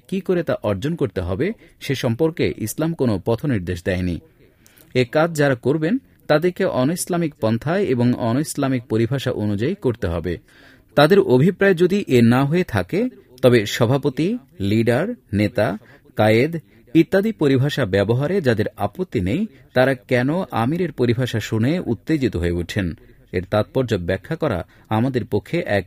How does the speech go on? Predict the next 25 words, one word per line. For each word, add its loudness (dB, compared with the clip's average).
দুরূহ -2
ব্যাপার। -4
সাধারণত 2
এ 0
ব্যাপারটি 2
অনুধাবন 0
করতে -2
লোকদের 0
কিছুটা -4
অসুবিধা -2
দেখা -2
দেয়। -2
এর 0
কারণ 0
এই 0
যে, -2
নবী 4
করিম -2
সাল্লাল্লাহু -2
আলাইহি -2
ওয়াসাল্লামের -2
যুগে -4
যখন 0
আমির 0
বা 0